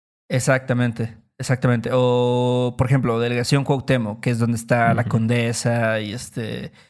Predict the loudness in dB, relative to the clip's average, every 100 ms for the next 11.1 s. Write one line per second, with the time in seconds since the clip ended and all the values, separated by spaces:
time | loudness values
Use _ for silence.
0 | _ _ _ -4 0 2 0 -4 -4 -2
1 | 0 0 0 -2 -2 -2 -2 -4 -2 -4
2 | -4 -16 _ 0 2 2 2 0 -2 -4
3 | -4 0 0 0 -6 -20 _ _ _ _
4 | _ _ _ -4 0 2 2 4 4 4
5 | 4 4 2 0 -6 -4 -2 0 2 2
6 | 2 0 0 0 0 0 2 2 2 -2
7 | -2 0 2 2 0 -4 -12 _ _ 0
8 | 2 2 0 0 0 0 0 0 -4 -14
9 | _ _ _ _ _ 0 2 4 4 2
10 | 0 0 0 0 0 -4 -6 -4 -2 -2